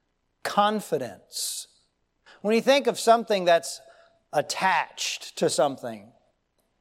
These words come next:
or cleaving to it, there's a firm connection there. It's kind of like, uh, if I'm pulling a trailer. When I put a trailer behind one of my vehicles, I'm gonna, I'm gonna put the trailer on the,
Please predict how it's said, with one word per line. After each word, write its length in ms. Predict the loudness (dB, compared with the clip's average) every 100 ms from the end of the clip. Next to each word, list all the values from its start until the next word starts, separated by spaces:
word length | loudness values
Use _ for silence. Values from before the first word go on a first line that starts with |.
| _
or 140 | -2
cleaving 800 | -2 -4 2 4 4 2 -2 -4
to 300 | 0 4 6
it, 200 | 4 2 -8 0
there's 220 | 4 6 4
a 60 |
firm 840 | 0 -8 0 4 4 4 2 -2
connection 840 | -4 -4 0 -2 -2 -4 -4 -6 -10
there. 460 | -12 -12 -18 -20 _ _ _ _ _ _ _ _ _ _ _ _ _ _ _ _ _ _ _ -6
It's 160 | -2
kind 240 | 2 4 4
of 60 |
like, 340 | 4 4 4 4
uh, 220 | 4 4 -2 -20 -20 -20 _ -12
if 120 | 0
I'm 160 | 2 2
pulling 320 | 2 2 0
a 40 |
trailer. 460 | -2 0 0 -2 -12 _ _ _ _ _ _ _ _ _ _ _ _ _ _
When 120 | 2
I 100 | 4
put 220 | 4 6
a 220 | 6 6 4
trailer 320 | 4 6 6
behind 420 | 2 0 0 0
one 100 | -2
of 40 | 0
my 200 | 0 0
vehicles, 720 | -2 0 0 -2 -4 -6 -8
I'm 120 | -4 -2
gonna, 300 | -2 -4 -6 -18 _ _
I'm 60 | -8
gonna 140 | -4
put 180 | 0 0
the 60 | 2
trailer 420 | 4 6 6 4
on 200 | 2 2
the, 200 | -4 -6